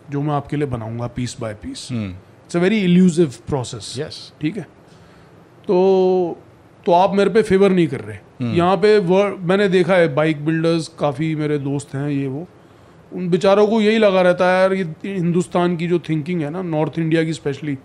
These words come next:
Speaker 1: कि अगर मेरे से कोई चीज़ बन, कोई मेरे को ऑर्डर दे रहा है तो वो जो customer is God
Speaker 2: Hmm।
Speaker 1: and customer is always right,
Speaker 2: Hmm।
Speaker 1: वो,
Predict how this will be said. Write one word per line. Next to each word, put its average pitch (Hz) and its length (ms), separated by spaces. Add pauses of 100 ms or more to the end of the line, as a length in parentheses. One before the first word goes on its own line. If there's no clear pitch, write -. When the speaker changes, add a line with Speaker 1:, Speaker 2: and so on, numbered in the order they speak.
(480)
Speaker 1:
कि 170 60
अगर 165 180
मेरे 170 200
से 180 120
कोई 185 180
चीज़ 175 280
बन, 165 280 (380)
कोई 175 140
मेरे 175 200
को 170 220
ऑर्डर 165 240
दे 170 160
रहा 170 100
है 175 100
तो 190 340 (320)
वो 190 100
जो 196 220
customer 196 340
is 196 140
God 156 260
Speaker 2:
Hmm। 123 600 (340)
Speaker 1:
and 156 140
customer 170 400
is 165 100
always 160 340
right, 143 320
Speaker 2:
Hmm। 107 540
Speaker 1:
वो, 196 240